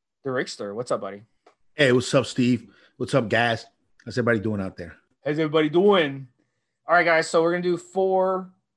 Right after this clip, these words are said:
Speaker 1: really good steroid topics. This is gonna be a fun one. The first one we're gonna talk about is trend the best powerlifter steroid.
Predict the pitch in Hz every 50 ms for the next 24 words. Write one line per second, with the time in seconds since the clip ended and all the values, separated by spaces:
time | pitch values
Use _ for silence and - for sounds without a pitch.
0 | _ _ _ _ _ _ _ _ _ _ _ _ _ _ _ _ _ - 139 160
1 | 180 175 180 180 175 170 165 156 151 165 165 160 156 156 156 151 - _ _ _
2 | _ _ _ _ _ _ _ _ _ - - - - - 180 175 175 165 160 160
3 | 156 - 170 151 147 143 - 156 151 151 - - - - - _ _ _ _ _
4 | _ _ _ _ _ _ _ _ _ - 139 143 143 143 160 156 151 151 147 143
5 | - - 151 147 143 143 147 147 147 156 147 - _ _ _ _ _ _ _ _
6 | _ _ _ _ _ - - _ _ _ _ _ _ _ _ _ _ _ - 190
7 | 196 190 190 - 196 185 180 175 170 180 165 170 165 175 165 165 175 - 143 143
8 | - - - - 202 185 180 175 160 127 113 151 151 147 147 - _ - - 151
9 | 143 143 143 139 135 135 - - 143 123 123 - - - 120 117 113 104 90 67
10 | 64 65